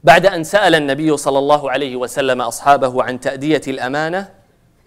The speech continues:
لا يغني شيء يوم القيامة آنذاك، فيوم القيامة يود لو يفتدي أحدنا نفسه بكل شيء ملكه في هذه الدنيا وأنى له. فالله عز وجل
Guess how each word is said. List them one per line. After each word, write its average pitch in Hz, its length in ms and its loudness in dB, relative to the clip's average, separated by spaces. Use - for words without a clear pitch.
لا 170 140 6
يغني 170 400 2
شيء 160 420 -2
يوم 143 200 2
القيامة 135 680 -4
آنذاك، 113 640 -4
فيوم 165 380 2
القيامة 151 880 0
يود 160 300 0
لو 147 200 -2
يفتدي 143 520 -4
أحدنا 139 500 -4
نفسه 139 460 -8
بكل 160 460 -2
شيء 143 440 -4
ملكه 143 460 2
في 123 220 -6
هذه 123 320 0
الدنيا 127 560 -6
وأنى 123 440 -2
له. 101 140 -8
فالله 165 400 6
عز 147 240 2
وجل 170 400 2